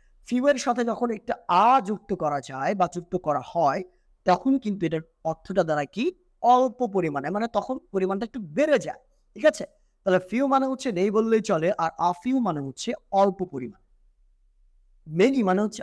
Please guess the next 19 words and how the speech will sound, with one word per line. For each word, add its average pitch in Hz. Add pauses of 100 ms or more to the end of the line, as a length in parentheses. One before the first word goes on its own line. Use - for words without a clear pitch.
(140)
অনেক, 196 (300)
আর 160
many 185
are 180 (180)
এটা 165
মানেও 180 (100)
অনেক। 202 (360)
এই 214
দুইটার 247
মধ্যে 262 (220)
ব্যবহারগত 240
কিছু 220
পার্থক্য 175
আছে, 147
আমরা 165
সেটা 190 (400)
ক্লাসে 175
ইনশাল্লাহ 165
দেখবো, 156